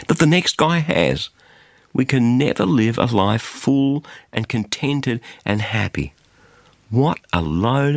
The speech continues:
of malarkey. There are some things that you and I will never have. Yet the desire of those things can end up ruining your life. Some people desire great wealth, but they can't attain it. That's why God says in his word, Hebrews chapter six, verse ten,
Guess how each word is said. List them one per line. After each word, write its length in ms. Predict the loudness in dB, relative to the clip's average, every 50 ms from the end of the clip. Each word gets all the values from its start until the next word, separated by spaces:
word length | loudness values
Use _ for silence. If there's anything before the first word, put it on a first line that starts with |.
| -2 -4
of 80 | -4 -2
malarkey. 640 | -2 0 0 0 0 0 -2 -4 -4 -8 -8 -10 _ _ _ _ _ _ _ _ _ _ _ _ _ -20 -20 -20 -20 -20 -16 _ 0
There 100 | 2 2
are 40 | 2
some 260 | 4 2 2 2 2
things 340 | 2 2 2 2 2 0 -2 -6 -12 -4
that 140 | -2 0 2
you 140 | 2 2 4
and 80 | 4
I 180 | 4 4 2 2
will 180 | 2 2 2 4
never 280 | 4 4 4 2 2
have. 360 | 0 0 -2 -4 -4 -6 -8 -16 _ _ _ _ _ _ _ _ _ -20 -20 _ _ 0 0
Yet 160 | 0 2 2
the 80 | 2
desire 580 | 2 2 2 2 2 0 0 0 -2 -2 -2 -4 -2 -4
of 140 | -4 -2
those 280 | -2 -2 -2 0 -2 -4
things 400 | -4 -2 -2 -2 -2 -2 -4 -6 -12 -18 -20 -20 -20 _ -4
can 160 | -2 -2 -2 0
end 200 | 2 2 2 2
up 100 | 2 0
ruining 420 | 2 2 4 4 4 4 4 4 4
your 100 | 4 4
life. 440 | 4 2 2 0 0 -2 -4 -10 -18 -12 -10 -8 -8 -4
Some 320 | -2 2 2 4 4 4
people 240 | 4 2 2 2 2
desire 340 | 0 2 2 2 2 2 2
great 280 | 2 2 2 2 2 2
wealth, 520 | 2 2 2 2 0 -2 -4 -4 -10 -18 _ -20 -20 -20 -20 -8
but 120 | -8 -2 -2
they 100 | -2 -2
can't 340 | 0 0 2 2 4 4 2
attain 380 | 2 2 2 2 4 4 4
it. 140 | 2 2 0 -6 -10 -10 -2
That's 220 | 0 0 0 2 2
why 180 | 2 2 2
God 340 | 2 2 4 4 4 4 2
says 220 | 2 0 2 2 4
in 80 | 4
his 160 | 2 2 2
word, 240 | 2 2 2 2 2
Hebrews 420 | 2 2 2 2 2 0 0 0 -2
chapter 320 | -2 -2 -2 -2 0 -4
six, 240 | -2 -2 -4 -2 -2
verse 180 | -2 0 -2
ten, 360 | -2 -2 -2 0 0 0 -2